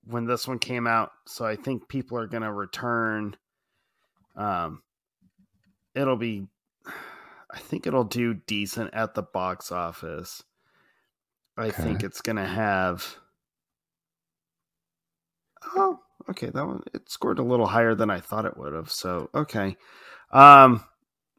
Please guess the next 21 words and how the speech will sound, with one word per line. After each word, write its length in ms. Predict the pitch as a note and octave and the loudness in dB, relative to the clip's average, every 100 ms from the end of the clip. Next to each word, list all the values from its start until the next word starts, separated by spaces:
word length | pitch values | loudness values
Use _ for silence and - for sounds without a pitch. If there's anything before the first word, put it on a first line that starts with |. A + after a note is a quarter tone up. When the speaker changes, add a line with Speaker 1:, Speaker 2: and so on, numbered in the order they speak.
| _ | _
Speaker 1:
I'm 180 | A#2+ C#3 | 4 6
gonna 160 | F3+ F3+ | 8 8
go 220 | D#3 E3+ | 12 12
with 180 | D#3+ - | 10 6
Ghostbusters 760 | C#3 C#3 - D3 C#3 C#3 B2+ - | 4 4 2 2 2 -2 -6 -6
Frozen 540 | - A#2 A2+ A2 G#2 | -2 0 0 -2 -6
Empire. 880 | - G#2 F#2+ - F2+ F2+ F2+ F2+ F#2 _ _ _ - - - _ _ _ | -6 -10 -10 -8 -6 -4 -6 -8 -12 _ _ _ -20 -20 -20 _ _ _
I 100 | B2 | 0
Speaker 2:
All 60 | F2+ | 4
Speaker 1:
think 140 | C#3 | 4
Speaker 2:
right. 60 | - | 4
Speaker 1:
people 640 | C#3+ D3+ - D#3 D#3 C#3+ - | 4 4 6 8 8 6 2
enjoyed 680 | D3+ C3 B2+ C#3+ C#3+ D3 - | 0 2 4 8 8 6 2
that 360 | C3 B2 A2 - _ - | 2 2 2 -4 _ -2
other 540 | D3+ E3 D#3 D3+ B2+ - _ _ _ _ - F#3+ F#3 _ _ G3 _ G#3+ - - - - _ _ _ _ - - _ - - - - _ _ | 4 6 6 2 -4 -18 _ _ _ _ -20 -20 -20 _ _ _ _ -20 -20 -20 -20 -20 _ _ _ _ -18 -18 _ -20 -20 -18 -18 _ _
Speaker 2:
Afterlife. 520 | F2+ E2+ A2+ F#2 D#3+ C#3+ | 2 2 2 0 0 -2
Speaker 1:
requel, 420 | D#3 E3 E3+ D#3 | 0 4 4 4
I 120 | D3 | 0
guess 240 | D3+ D#3 D3+ | -2 -2 -4
you 120 | C#3+ | -8
could 480 | - D3+ C3+ - | -4 -6 -6 -12